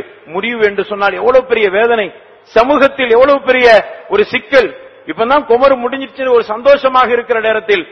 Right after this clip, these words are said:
இப்படியான பிளவுகள், இதை நினைக்கிற பொழுது உண்மையிலேயே வேதனையாக இருக்கிறது. அப்படிப்பட்ட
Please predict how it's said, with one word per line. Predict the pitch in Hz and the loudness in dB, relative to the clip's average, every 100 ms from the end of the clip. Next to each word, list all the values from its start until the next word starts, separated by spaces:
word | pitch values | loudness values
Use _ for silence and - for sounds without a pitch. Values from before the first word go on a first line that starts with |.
| - - | -20 -18
இப்படியான | 190 - 277 269 254 233 | -14 -8 -2 0 0 -2
பிளவுகள், | 220 262 285 226 165 - - - - | 2 4 4 2 0 -6 -20 -20 -12
இதை | 165 190 | -4 -4
நினைக்கிற | 180 214 240 240 | -2 -4 0 0
பொழுது | 214 214 220 | 2 0 0
உண்மையிலேயே | 196 214 214 220 226 | -2 -4 -2 0 2
வேதனையாக | 185 202 196 196 175 | 2 0 0 -2 -2
இருக்கிறது. | 165 160 151 123 - - _ | -4 -2 -4 -4 -10 -20 _
அப்படிப்பட்ட | 170 185 254 254 226 | -4 0 -2 -2 -4